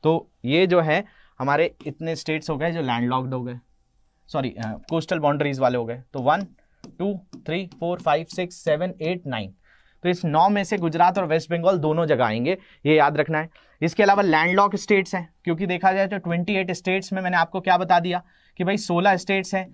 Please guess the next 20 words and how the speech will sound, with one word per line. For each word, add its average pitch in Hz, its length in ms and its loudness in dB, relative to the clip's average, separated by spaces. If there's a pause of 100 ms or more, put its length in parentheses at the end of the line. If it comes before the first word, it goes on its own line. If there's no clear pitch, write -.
(180)
जिनके 165 220 -2
पास 170 220 2
लैंड 156 260 0
बाउंड्रीज 170 440 0
हैं, 160 120 -12 (260)
नौ 175 280 4
स्टेट्स 196 420 -2
हैं 196 140 -4 (260)
जिनके 170 260 -2
पास 170 220 2
कोस्टल 151 360 -2
बाउंड्रीज 165 440 0
हैं, 156 140 -6
तो - 120 -14
सिक्सटीन 196 380 -4
प्लस 185 240 -4
नाइन 170 300 -2
ट्वेंटी 156 380 -4
फ़ाइव 175 280 0
है, 170 120 -6